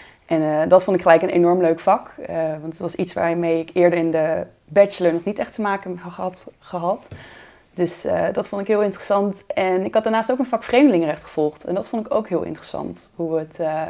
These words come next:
ja, hoe dat werkt, hoe de asielprocedure werkt. Het is heel erg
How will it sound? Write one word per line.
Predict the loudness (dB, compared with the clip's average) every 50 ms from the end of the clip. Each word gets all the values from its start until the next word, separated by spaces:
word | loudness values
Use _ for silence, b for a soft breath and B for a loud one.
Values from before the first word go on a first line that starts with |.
| -8 -6
ja, | -6 -4
hoe | -4 -4
dat | -6 -6 -8 -4
werkt, | -2 -2 0 0 -2 -4 -6 -10 -16 -12 -8
hoe | -8 -8 -6 -8
de | -8 -10 -10
asielprocedure | -8 -4 -4 -4 -4 -4 -8 -8 -6 -4 -4 -4 -4 -2
werkt. | -4 -2 -4 -4 -8 -10 -16
Het | -20 -20
is | -12 -6
heel | -4 -2 -2
erg | -2 -4 -6 -12